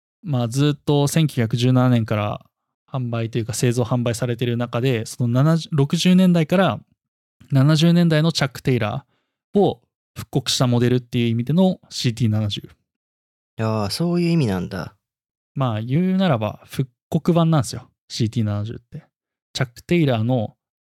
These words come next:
Speaker 1: 六十年代から七十年代の、に作られたものを似せて作った復刻モデルっていうような感じ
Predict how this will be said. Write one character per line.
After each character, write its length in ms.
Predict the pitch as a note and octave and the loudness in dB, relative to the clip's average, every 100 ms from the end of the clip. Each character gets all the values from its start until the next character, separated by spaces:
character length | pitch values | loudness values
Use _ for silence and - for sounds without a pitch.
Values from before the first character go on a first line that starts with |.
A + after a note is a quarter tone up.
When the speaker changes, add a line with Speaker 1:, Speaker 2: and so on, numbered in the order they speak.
| _ | _
Speaker 1:
六 220 | C#3 G#2+ | -4 -2
十 140 | C#3+ D3+ | 0 2
年 160 | D3+ | 2
代 100 | C3 | 0
か 100 | A2 | -2
ら 80 | A2 | -4
七 200 | A2 A#2+ | -2 -2
十 140 | A#2+ B2+ | 0 0
年 200 | B2 A#2 | 0 0
代 160 | A2 | -2
の、 300 | A#2+ D#3+ D#3+ - _ _ _ _ | 0 -2 -4 -12 _ _ _ _
に 140 | C3+ - | -6 -4
作 160 | - | -4
ら 100 | C#3 | -2
れ 80 | C3 | -2
た 120 | A#2+ | -2
も 100 | A2+ | -2
の 80 | A2 | -2
を 60 | G#2+ | 0
似 140 | A2 | -2
せ 140 | A2 C#3+ | -2 -4
て 120 | D3 | -6
作 220 | - - | -8 -10
っ 40 | |
た 380 | D3 - F3+ D#3 - _ _ | -10 -2 -2 -2 -8 _ _
復 140 | - - | -20 -8
刻 200 | C#3 D#3 | -4 -2
モ 120 | C#3 | 0
デ 80 | G#2 | -2
ル 60 | |
っ 20 | G2+ | -4
て 140 | - | -12
い 40 | A2 | -14
う 40 | |
よ 0 | |
う 20 | |
な 60 | A#2+ | -14
感 200 | - C3+ | -16 -16
じ 220 | - - | -16 -20